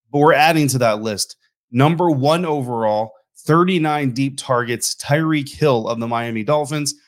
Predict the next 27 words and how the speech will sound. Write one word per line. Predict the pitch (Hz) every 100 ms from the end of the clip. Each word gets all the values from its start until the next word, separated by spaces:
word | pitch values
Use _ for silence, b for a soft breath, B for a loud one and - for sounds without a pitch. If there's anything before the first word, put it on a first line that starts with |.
| b
Stefon | - 147 127 135 123 110
Diggs | 165 175
of | 147
the | 123
Buffalo | 120 120 123 117
Bills | 107 139 143
came | - 139 127
in | 117
tied | 104 139 156 147
for | 160 139
third | 127 123 120 b b -
with | 127
A | 123 123
J | 123
Brown | 110 117 113
with | 107
thirty-five. | 120 117 113 127 131 131 - _ _ _
Then | 131 170
you | 175
have | 156
Gabriel | 131 143 131 131 120
Davis, | 117 123 127 139
again | 120 127 151
of | 156
the | 123
Buffalo | 104 110 120 110
Bills, | 101 107 113 -